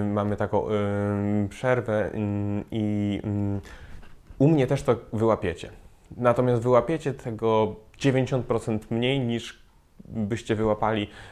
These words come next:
e, jak, jak zaczynałem pracować, e, z, z głosem w ogóle z-, warsztatowo około sześciu lat temu. To jest coś, co bardzo, bardzo zaburza,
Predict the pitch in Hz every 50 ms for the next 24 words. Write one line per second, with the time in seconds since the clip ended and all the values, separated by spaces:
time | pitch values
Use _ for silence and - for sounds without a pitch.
0 | - - - 98 95 95 104 104 101 - - 104 95 92 101 98 - - 101 98
1 | 95 95 92 92 90 - 95 90 - 95 90 92 87 85 - - - - - 82
2 | 76 - - - 78 87 76 92 - - - - - - - - - 92 - -
3 | - - - - 92 92 92 - 101 95 90 92 92 92 95 92 104 104 107 -
4 | 98 95 92 90 95 90 - 95 90 90 90 - - 98 98 90 - - 98 -
5 | 107 101 98 101 95 - - - - - - - 92 92 - 101 95 95 - 95
6 | - - - 85 82 85 - - - 62 - - - - - - - - - -
7 | - - - - - - - _ _ - - - - - 123 127 139 135 - 117
8 | 107 107 107 107 - - - - 104 104 101 - - - 98 92 90 110 113 120
9 | 107 101 - 101 95 98 104 104 - 101 98 90 95 90 90 90 92 87 92 95
10 | 87 80